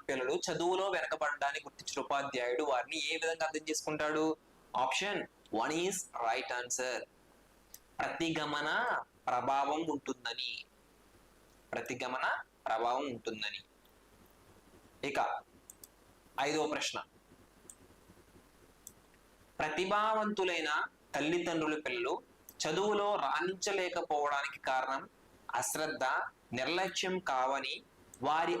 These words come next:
అనువంశికతా ప్రభావం అని తెలియజేసే నియమం ఏది? సేమ్ చూడండి, సామ్య నియమమా, ప్రతిగమన నియమమా, వైవిధ్య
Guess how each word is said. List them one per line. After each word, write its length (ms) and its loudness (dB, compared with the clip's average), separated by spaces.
అనువంశికతా 680 0
ప్రభావం 400 2
అని 120 -4
తెలియజేసే 580 0
నియమం 320 -2
ఏది? 300 -2
సేమ్ 240 -2
చూడండి, 340 0
సామ్య 460 0
నియమమా, 400 0
ప్రతిగమన 500 0
నియమమా, 380 -2
వైవిధ్య 480 0